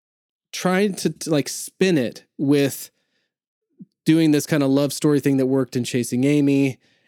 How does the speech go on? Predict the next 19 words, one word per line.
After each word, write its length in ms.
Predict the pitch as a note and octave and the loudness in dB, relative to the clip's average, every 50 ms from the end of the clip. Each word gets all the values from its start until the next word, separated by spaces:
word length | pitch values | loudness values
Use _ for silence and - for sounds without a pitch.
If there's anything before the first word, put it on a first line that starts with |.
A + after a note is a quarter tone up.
| _ _ - | _ _ -2
And 540 | C#3 C3+ C3 C3 B2+ A#2+ A#2+ A#2 A#2 - - - - | -2 0 0 0 0 0 0 -2 -2 -4 -6 -6 -2
also 440 | E3 E3+ G3 F3 - G3 F#3 F3 D#3+ | -2 0 0 0 0 0 0 2 2
just 300 | D#3+ F3+ E3 - - - | 0 0 -2 -2 -4 -4
the 60 | - | -4
fact 380 | - - F3 F3 F3+ F3+ - | -2 -2 -2 -2 -2 -2 -2
that 220 | - D3 C#3 C3+ - | -2 -2 0 0 0
even 220 | F#3 G3 G#3 G3 | 0 0 2 2
though 100 | F3 D#3+ | 2 0
they 240 | C#3+ C#3 D#3+ E3+ F#3 | 0 0 2 2 2
never 640 | F#3+ F#3+ F#3+ F3+ E3 D#3 D3 C#3+ C#3 C3+ B2+ - _ _ _ _ _ _ _ _ _ _ | 2 2 2 0 0 0 2 0 0 -2 -4 -8 _ _ _ _ _ _ _ _ _ _
broke 240 | - D3 C#3+ C#3 - | 0 0 0 2 2
beyond, 300 | D3 C#3 C#3 C3+ C3 B2+ | 2 2 2 2 0 -2
like, 140 | C3 B2+ - | -2 -4 -4
the 60 | - - | -8 -6
thirty 320 | - - C#3 C3 B2+ B2+ | -2 -2 0 0 0 0
million 300 | B2+ B2+ B2 B2 B2 B2 | 0 0 0 0 0 0
dollar 540 | A#2+ A#2+ A#2+ A#2+ C3 - - - E3 - _ - - - | 0 0 0 0 -2 -2 -2 -4 -4 -4 _ -14 -20 -20
<laughs> 140 | - - - | -8 -2 0
movie 500 | D3+ C#3+ C#3 B2+ B2+ B2+ B2 B2 A2+ | 2 2 4 2 2 2 2 0 -2